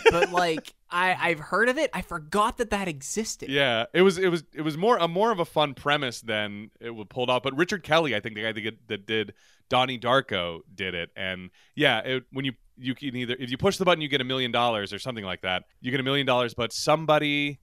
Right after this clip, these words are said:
Speaker 2: uh, that you've never met on Earth dies or something like that.
Speaker 1: Wow. Oh my
Speaker 2: Yeah.
Speaker 1: God, that was two thousand and nine.
Speaker 2: Wow.
Speaker 1: Jeez, I definitely would have said, like, yeah, that was, like, twenty thirteen, twenty fourteen, twenty fifteen or something,
Speaker 2: Yeah,
Speaker 1: right?
Speaker 2: yeah.
Speaker 1: No,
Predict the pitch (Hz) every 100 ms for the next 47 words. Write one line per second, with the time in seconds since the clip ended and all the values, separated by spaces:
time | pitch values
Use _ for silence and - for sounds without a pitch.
0 | - 131 131 135 139 139 139 139 123 123
1 | 110 - 113 113 104 90 - 104 90 80
2 | 80 - 113 104 92 87 - 87 98 165
3 | - 214 254 180 185 170 196 220 - 277
4 | 294 254 220 170 135 131 135 160 135 80
5 | 80 110 107 98 90 - _ - - -
6 | 208 185 135 160 170 185 - - 175 220
7 | 214 226 196 185 165 - 165 180 170 196
8 | 175 170 - 233 247 233 - 208 - 208
9 | - 175 185 185 175 180 165 170 170 165
10 | 170 147 202 - 156 131 - 135 135 127
11 | 139 127 123 131 185 147